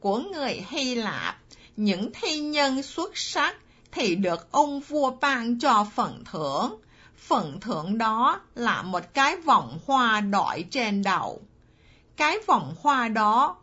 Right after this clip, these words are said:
cũng gọi là mão miệng. Mà lẽ dĩ nhiên,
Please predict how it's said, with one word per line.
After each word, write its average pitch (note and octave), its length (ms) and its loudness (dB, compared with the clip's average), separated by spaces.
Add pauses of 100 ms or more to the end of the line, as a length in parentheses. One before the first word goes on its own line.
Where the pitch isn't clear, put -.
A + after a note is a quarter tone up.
(100)
cũng G#3 300 0
gọi F#3 380 0
là G3+ 300 -4
mão C#3+ 380 -2
miệng. E3 500 -4 (1160)
Mà G#3+ 240 2
lẽ F#3 400 0
dĩ G#3 280 -4
nhiên, B3 500 -4